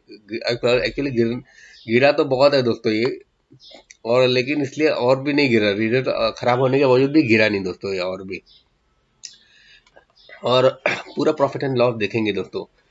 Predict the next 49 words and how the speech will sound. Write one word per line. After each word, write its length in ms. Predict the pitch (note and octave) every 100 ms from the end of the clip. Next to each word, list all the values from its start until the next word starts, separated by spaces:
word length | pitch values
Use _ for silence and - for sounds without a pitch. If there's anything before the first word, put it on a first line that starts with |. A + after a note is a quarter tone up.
| _ _
तो 60 | B2+
यहाँ 280 | A#2 A2 B2
पर 260 | C3 C3+
तो 380 | C#3 - C3+ B2
टू 200 | B2 B2+
थाउजेंड 260 | B2+ C3 C3
इलेवन 280 | A#2+ A#2+ C3
में 140 | C3
देखो 160 | B2+ B2+
रिवे-, 580 | A2+ A2 A#2 A2 G2+ F#2 _ - -
इसका 380 | G2 A#2 - A#2+
revenue 420 | A2+ A2 A#2 C3
twenty 420 | B2+ - A2+ A2+
seven 280 | C3 C3 C3
five 180 | C3 A#2
five 160 | B2 A2+
one 140 | A2+
करोड़ 220 | A2+ G#2+
था। 300 | G#2 A2+ - _ _ _ _ -
तो 80 | C3
उसके 240 | - C#3+
बाद 340 | A#2 A2+ C3
देखो 260 | A#2+ B2+ B2+
लगातार 880 | A2+ G#2 G#2 A#2+ A#2+ - B2 C3+ C#3
बढ़ोतरी 440 | A#2 A2 A2 A#2+
हो 160 | A2 G#2+
रही 180 | G#2 A2
है, 80 |
हो 180 | G#2+ G#2
रही 180 | G#2+ A2
है, 60 | A2
हो 180 | G#2+
रही 120 | G#2 A2
है। 60 |
अब 180 | A2+ - -
देखो 220 | C3 B2+
यहाँ 280 | A#2+ G#2+ A#2
पर 160 | - B2
सेवेंटी 600 | - A#2+ C3+ C3+ C3+ C#3 C3+ - - _ _ -
सिक्स 260 | D3 - -
थाउजेंड 280 | A#2+ B2+ B2+
करोड़ 200 | B2 A#2+
के 100 | A#2+
आसपास 260 | A2+ A#2+
देखो 220 | A2 A#2+
जा 240 | A#2+ G#2 F#2
रहा 120 | F2+
है 180 | F2+
ये। 60 | F2+